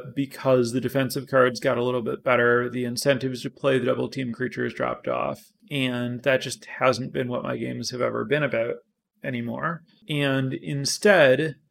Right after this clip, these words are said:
most of my games have been very grindy. I've had a lot of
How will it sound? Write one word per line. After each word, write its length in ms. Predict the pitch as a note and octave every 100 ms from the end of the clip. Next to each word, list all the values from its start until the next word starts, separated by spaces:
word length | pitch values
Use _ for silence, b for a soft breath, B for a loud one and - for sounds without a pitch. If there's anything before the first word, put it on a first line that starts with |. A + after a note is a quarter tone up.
| _
most 600 | D3+ B2+ C3 D#3+ F3+ - G#3
of 300 | G#3 F3+ D#3
my 180 | F3
games 640 | D#3+ C3 C3 B2+ C3 - C3+
have 320 | A#2 B2+ A2+
been 600 | C3+ B2 B2 A#2+ B2 B2 _ _ _ -
very 380 | A2+ C3+ C3+
grindy. 640 | A#2 B2 A#2+ C3+ - - - -
I've 200 | B2+ B2+
had 400 | - D3 C#3+ C#3+
a 160 | C#3+ C#3
lot 600 | C3 C3 C3+ C#3 C#3+ -
of 480 | C#3 C3 B2+ B2